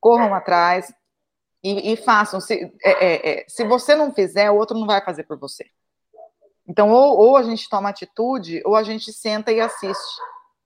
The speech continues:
E não vai assistir de camarote, vai assistir bem lá no final da fila, né? Mas, enfim. É, gente, então, assim, queria agradecer aos nossos convidados, né, o Rodrigo, o Maurício, a todos vocês pela audiência, pelo bate-papo com a gente aqui.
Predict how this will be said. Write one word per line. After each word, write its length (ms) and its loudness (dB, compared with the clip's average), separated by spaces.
E 80 -2
não 140 0
vai 140 2
assistir 320 -2
de 60 -14
camarote, 840 -2
vai 120 -2
assistir 500 -8
bem 180 -4
lá 120 -2
no 120 -6
final 240 -8
da 140 -6
fila, 400 -12
né? 320 -10
Mas, 380 -4
enfim. 520 -6
É, 800 0
gente, 580 -2
então, 220 4
assim, 340 -6
queria 220 2
agradecer 480 0
aos 80 -2
nossos 200 -6
convidados, 600 -4
né, 80 -8
o 60 -4
Rodrigo, 520 -4
o 20 -16
Maurício, 600 -6
a 80 2
todos 420 6
vocês 300 -4
pela 140 -4
audiência, 560 -10
pelo 180 -12
bate-papo 640 -4
com 60 -6
a 40 -6
gente 300 -14
aqui. 400 -10